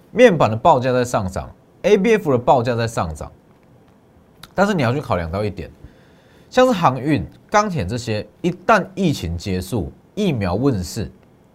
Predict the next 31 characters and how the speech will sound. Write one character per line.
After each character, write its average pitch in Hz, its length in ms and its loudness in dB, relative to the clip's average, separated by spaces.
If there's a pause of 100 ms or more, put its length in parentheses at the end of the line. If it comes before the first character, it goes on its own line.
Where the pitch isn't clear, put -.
(440)
它 233 140 -2
涨 95 280 -2
价 147 160 0
的， 101 160 0 (840)
的 117 120 0
幅 110 280 -4
度 135 160 0
不 113 220 -4
会 135 80 0
像 143 160 -4
现 123 100 -6
在 117 60 -4
这 113 100 -6
么 87 80 -8 (120)
大。 80 180 -8 (1700)
所 285 160 4
以 277 40 4
你 220 60 4
要 175 100 8
去 196 100 2
考 156 180 2
量 117 160 2
到 156 140 4
说， 143 300 2 (560)
这 226 180 2
些 208 200 6
涨 110 240 0
价 151 140 0
族 110 200 -4
群 95 180 -6
中， 95 160 -4